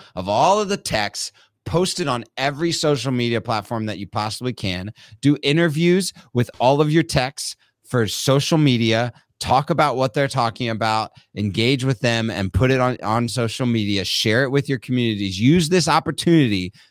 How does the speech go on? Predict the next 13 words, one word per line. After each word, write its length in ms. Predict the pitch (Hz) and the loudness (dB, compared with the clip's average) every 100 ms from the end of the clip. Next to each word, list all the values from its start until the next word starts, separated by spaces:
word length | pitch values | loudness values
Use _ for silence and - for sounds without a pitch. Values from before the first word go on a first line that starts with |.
| _ | _
to 120 | - | 0
lean 400 | 120 117 147 156 | 2 4 6 6
into 300 | 151 143 135 | 4 2 2
your 180 | 123 117 | 2 0
service 320 | 107 139 123 | 0 0 -2
department, 420 | - - 101 92 - _ _ | -4 -6 -4 -4 -12 _ _
especially, 720 | 120 - - 220 202 - 110 - _ | -6 -6 0 0 0 -4 -8 -10 _
I 40 | - | -6
mean, 200 | 202 156 _ | -4 -4 _
how 260 | - 247 - | -6 -4 -6
key 360 | - - 226 247 | -16 -10 -4 -2
is 220 | 175 123 | -4 -6
this? 360 | 104 82 - | -8 -8 -10